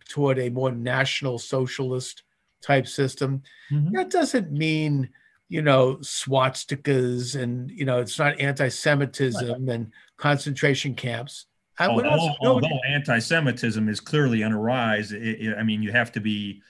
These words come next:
Speaker 2: almost blind not to see it. So
Speaker 1: Oh, yeah. And I ha-, I'm having Rabbi Aria Sparrow come on with me to talk about that. But,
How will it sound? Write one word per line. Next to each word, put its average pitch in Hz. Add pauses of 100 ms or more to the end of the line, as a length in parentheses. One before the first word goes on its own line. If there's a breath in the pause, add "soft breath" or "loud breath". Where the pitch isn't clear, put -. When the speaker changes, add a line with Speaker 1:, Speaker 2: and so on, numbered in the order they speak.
Speaker 2:
almost 113
blind 120
not 104
to -
see 117
it. 76 (260)
So 175
Speaker 1:
Oh, 208
yeah. 147
And 139
I 165
ha-, 196
I'm 160
having 180
Rabbi 156
Aria 143
Sparrow 143
come 120
on 123
with 120
me 123
to -
talk 131
about 123
that. 131
But, 139